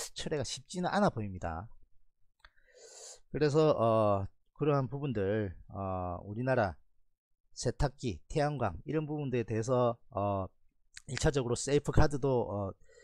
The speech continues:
먼저 발동이 됐고요. 그러한 부분들, 아, 미국과의 관세 이런 부분에 피해가 가는지 안 가는지 여부 잘 체크하면서 여러분들, 아, 투자하시기 바랍니다. 자, 반도체 이런 부분도 현재는, 어,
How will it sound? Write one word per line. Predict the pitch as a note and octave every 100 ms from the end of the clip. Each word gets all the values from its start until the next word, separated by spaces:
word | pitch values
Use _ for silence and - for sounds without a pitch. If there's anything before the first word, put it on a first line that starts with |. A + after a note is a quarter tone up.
| - - -
먼저 | G#2 G#2+ A2
발동이 | B2 B2+ D3
됐고요. | C3 F3 - A#2+ B2 G2+ - - -
그러한 | C#3+ C#3+ C3
부분들, | C#3+ C#3 C3+ C3+ C3+ B2+ - - -
아, | G2 F#2+
미국과의 | G#2 C#3 C#3 - B2 G#2 G#2+ C#3+ -
관세 | A2 A2 C3 A#2+ - - -
이런 | C3+ B2+
부분에 | C3+ C3 A2+
피해가 | - - C#3 C#3 C#3 C#3
가는지 | - C#3 E3 D3
안 | G#2+
가는지 | A2 A#2+ A2
여부 | A2+ A2 A2+ G2
잘 | F#2+
체크하면서 | A2 F3 - F3 F3+ C3 D3
여러분들, | B2 B2 A#2+ A#2+ A#2+ G#2 - - -
아, | F#2+ G2 F#2+ F2+ - _ _ _ _ - _
투자하시기 | - A#2+ A2 -
바랍니다. | B2 A#2 C3 G2 D#2 F2 A#2+ _ - - -
자, | A#2 F#2+
반도체 | - A#2+ B2+ F#3 - G#3+
이런 | G#3 A3
부분도 | G#3 A3 F#3 C#3+
현재는, | A#2 C#3 D#3 G3+ G#3+ G#3 F#3
어, | A#2 A2+ G#2+ G2+